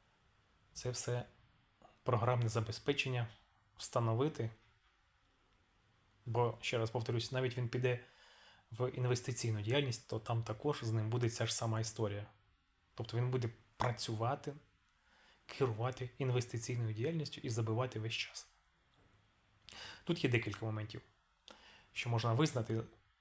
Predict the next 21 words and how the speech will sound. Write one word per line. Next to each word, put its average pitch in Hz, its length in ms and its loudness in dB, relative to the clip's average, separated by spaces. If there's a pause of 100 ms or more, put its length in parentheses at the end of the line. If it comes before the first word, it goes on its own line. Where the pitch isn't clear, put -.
(760)
Ну, 165 140 2
от 156 100 0 (120)
є 131 160 2
тип 120 200 -2
характеру, 117 520 -2 (1900)
нічого 120 220 -2
ж - 80 -4
з - 40 2
цим 113 200 0 (520)
не 120 120 0
поробиш. 110 500 -4 (380)
І 185 280 0
уже 151 600 2
максимально 135 680 0
ефективно 127 500 -2
використати 123 800 0 (400)
його 123 640 2 (720)
такі 113 220 -6
от 113 80 0
базові 113 380 4
налаштування. 107 640 -2